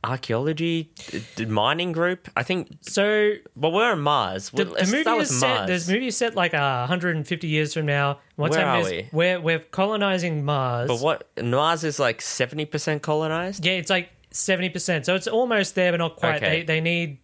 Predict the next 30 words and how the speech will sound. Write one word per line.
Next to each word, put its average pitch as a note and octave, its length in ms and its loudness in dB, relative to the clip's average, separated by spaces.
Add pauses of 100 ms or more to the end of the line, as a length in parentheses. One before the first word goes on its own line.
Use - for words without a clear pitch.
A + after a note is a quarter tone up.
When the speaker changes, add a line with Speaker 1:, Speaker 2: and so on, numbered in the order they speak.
(100)
Speaker 2:
little D#3+ 300 0
things D#3+ 360 -2
to C3 80 -8
breathe C#3+ 440 -2
and C#3+ 60 2
Speaker 1:
What D3 100 4
else D#3+ 220 2
Speaker 2:
stuff. C#3+ 100 0
Speaker 1:
is C3 80 -4
the B2 160 0
important G#2 400 0
thing G2+ 160 0
about F#2+ 240 0
Mars F#2 560 -4
that A2 200 2
they G#2 100 2
told F#2+ 280 0
us? - 240 -6
Speaker 2:
Well, F3+ 140 2
it's F3 160 -2
a E3 60 0
matriarchy. C#3 880 -2
Speaker 1:
Right. C3+ 240 4
Speaker 2:
They G3+ 80 0
mentioned G#3 520 -2
numerous F#3 400 0
times E3+ 300 0
as D3 100 -2
the D3 80 -2
matriarchy, C3 800 -2